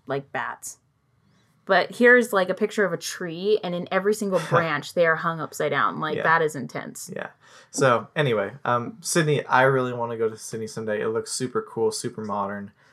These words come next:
Speaker 2: Um, again, it's got pretty much anything you can think of wanting to do there. Um, and it looks just very, um, sleek, very clean.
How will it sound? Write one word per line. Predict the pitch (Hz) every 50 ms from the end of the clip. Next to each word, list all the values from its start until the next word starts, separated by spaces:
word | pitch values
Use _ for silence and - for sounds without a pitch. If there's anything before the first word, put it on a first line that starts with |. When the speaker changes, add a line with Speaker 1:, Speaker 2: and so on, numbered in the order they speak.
| _ _ _ -
Speaker 2:
Um, | - 113 107 104 98 -
again, | - 110 113 107 101 98 101
it's | 98 - - -
got | - 107 107 - - - _ _ _ _ _ _ _ _ -
pretty | - - 160 156
much | 143 127 - -
anything | 123 120 117 110 - - 113 113
you | 110 107
can | 107 - 107
think | - - 110 107 -
of | 110 104 -
wanting | 107 104 104 104 104
to | - -
do | - 110 107 101
there. | 104 104 104 104 101 - _ _ _ _ _ _ _ _
Um, | - - 98 95 92 92 92 - _ _ _ _ _ _ _ _ _ _ _ _ _ _ -
and | - 110 113
it | 110
looks | 120 127 123 117 - - -
just | - - 120 110 107 - -
very, | - 117 113 113 113 110 110 107 104 104 -
um, | - 107 104 104 104 101 98 107 _ _ _ _ _ _ -
sleek, | - - - 151 147 143 143 143
very | - - 117 117 110 107
clean. | - - - 117 113 113 113 110 110 110 110